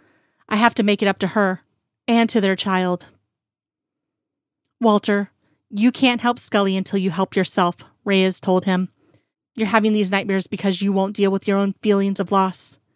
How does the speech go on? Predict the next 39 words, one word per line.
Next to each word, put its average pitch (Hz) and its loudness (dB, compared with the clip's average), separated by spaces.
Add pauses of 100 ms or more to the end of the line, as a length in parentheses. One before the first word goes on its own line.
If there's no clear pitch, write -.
(800)
You 240 2
have 226 0
to 208 -16
do 226 -2
that. 202 -2 (560)
Mulder 240 4
was 233 -2
a 214 -4
part 220 0
of 202 -4
your 202 2
life 196 0
too, 202 -2 (380)
a 208 -8
big 208 2
part." - -4 (1200)
Reyes 269 2
rose 208 2
from 208 -4
the 202 -4
coffee 196 -4
table 185 0 (120)
and 202 -4
seated 220 2
herself 202 0
on 190 2
the 190 -2
couch - -4
next - -2
to 190 -2
Skinner. 180 0 (840)
She - 0
rested 208 2
her 196 2
hand 196 -2
lightly 196 -2
on 196 0
his 196 -2
arm. 190 0